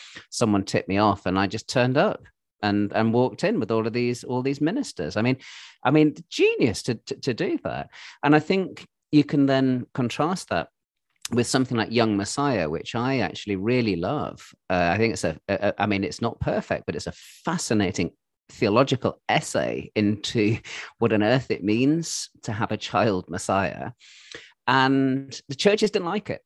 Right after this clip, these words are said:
on the whole. I know that's, I know that's an, an exaggeration, but the fact that the churches didn't get behind it means it basically just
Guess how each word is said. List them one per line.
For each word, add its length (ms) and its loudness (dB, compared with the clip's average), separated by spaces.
on 120 6
the 80 6
whole. 120 0
I 80 4
know 140 4
that's, 160 0
I 60 -2
know 80 2
that's 160 -2
an, 180 -2
an 160 -2
exaggeration, 920 -2
but 360 -2
the 60 -6
fact 400 -6
that 60 -12
the 60 -16
churches 420 -4
didn't 180 -2
get 120 -4
behind 240 -6
it 80 -6
means 180 -2
it 100 -8
basically 760 0
just 200 -6